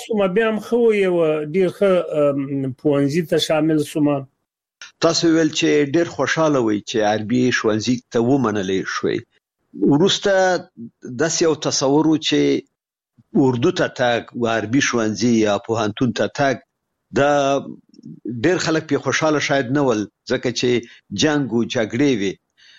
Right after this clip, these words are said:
Speaker 2: ا، ستاسو په همغه وخت کې دا عربي، ا، ښوونځی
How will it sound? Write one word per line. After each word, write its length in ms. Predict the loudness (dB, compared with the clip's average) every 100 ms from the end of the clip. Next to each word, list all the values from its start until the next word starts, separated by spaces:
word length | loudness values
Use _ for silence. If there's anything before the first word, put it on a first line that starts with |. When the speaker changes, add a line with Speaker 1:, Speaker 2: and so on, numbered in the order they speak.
| _ _ _
Speaker 2:
ا، 240 | -2 0 0
ستاسو 400 | 0 -2 0 -2 -2
په 80 |
همغه 300 | -2 -2 0 -2
وخت 160 | -2 -2
کې 160 | 0 0 0 -6 _ -20 -4
دا 120 | 0 2 2 2 0 -4 -16 -20 -6 -4
عربي، 260 | -2 0
ا، 480 | -2 0 2 2 2 0
ښوونځی 420 | -2 -2 0